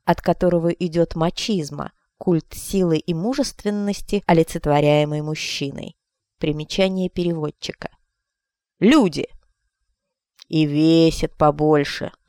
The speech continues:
причём изрядно. Любопытно,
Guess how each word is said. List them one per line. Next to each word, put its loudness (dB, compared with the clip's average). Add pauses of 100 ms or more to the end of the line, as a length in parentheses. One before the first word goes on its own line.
(560)
причём 0
изрядно. 2 (960)
Любопытно, -2